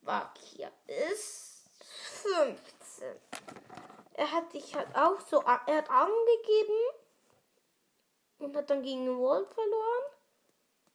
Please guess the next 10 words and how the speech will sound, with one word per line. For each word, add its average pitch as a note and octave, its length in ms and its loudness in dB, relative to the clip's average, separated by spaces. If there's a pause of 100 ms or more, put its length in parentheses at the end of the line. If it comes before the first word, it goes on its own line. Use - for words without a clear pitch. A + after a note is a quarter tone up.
(100)
Aber C#4 480 2 (1120)
er G#4 200 4
ist - 100 0
nicht F#4 240 -8
schwächer C4 320 0
geworden. A#3+ 480 -6
Er C#4 100 -6
hat C4 160 -10
schon - 240 -8
noch - 220 -14